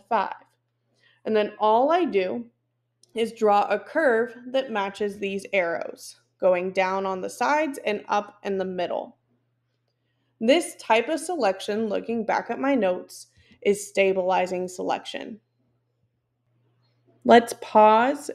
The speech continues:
and practice the rest on our own. Thanks, Ghost Miss Judd. I was just sitting here thinking about how that was a lot of information, but it kinda makes sense for how the world looks.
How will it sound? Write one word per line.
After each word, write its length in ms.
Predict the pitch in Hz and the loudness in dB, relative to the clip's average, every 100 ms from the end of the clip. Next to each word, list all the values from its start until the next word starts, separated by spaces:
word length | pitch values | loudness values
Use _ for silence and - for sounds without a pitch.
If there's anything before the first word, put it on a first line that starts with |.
| - | -2
and 240 | 214 208 | -2 -4
practice 580 | - 202 196 196 208 - | -6 -4 -4 -6 -12 -8
the 160 | 214 | -8
rest 380 | 196 185 185 - | -4 -2 -4 -6
on 160 | 202 185 | -8 -6
our 160 | 175 - | -8 -8
own. 300 | - - - _ _ _ _ _ _ _ _ _ _ _ _ _ _ _ _ _ _ _ _ _ _ _ _ _ _ - _ _ _ - | -8 -8 -12 _ _ _ _ _ _ _ _ _ _ _ _ _ _ _ _ _ _ _ _ _ _ _ _ _ _ -20 _ _ _ -2
Thanks, 300 | 403 381 - | 0 0 0
Ghost 320 | 202 190 196 | 0 0 -2
Miss 200 | 196 - | -8 -4
Judd. 340 | 202 196 196 - _ _ _ - | -2 -2 -4 -14 _ _ _ -2
I 80 | |
was 140 | 392 415 | 0 2
just 160 | 277 | 0
sitting 240 | 269 233 226 | -2 -2 -4
here 140 | 214 | -6
thinking 380 | 202 202 196 190 | -6 -6 -6 -6
about 280 | 190 196 190 | -4 -6 -6
how 600 | - 202 196 196 196 - | -6 -4 -2 -2 -4 -4
that 140 | 269 359 | -4 -2
was 140 | 349 | -2
a 60 | 226 | 0
lot 320 | 208 220 285 | 2 0 0
of 80 | 277 | -2
information, 880 | 254 247 196 185 202 269 277 285 - | -6 -6 -6 -6 -4 -4 -4 -6 -8
but 140 | 233 254 | -2 0
it 220 | 240 - - | 0 -4 -10
kinda 240 | 311 427 440 | -6 -4 -2
makes 220 | 392 339 | -2 -4
sense 260 | 302 294 277 | -4 -2 -4
for 180 | 220 208 | -4 -4
how 440 | 208 208 208 208 | 0 0 2 0
the 140 | 208 | 0
world 540 | 190 196 202 208 208 196 | -4 -2 -2 0 -2 -4
looks. 580 | 190 - - - - | -4 -4 -10 -20 -20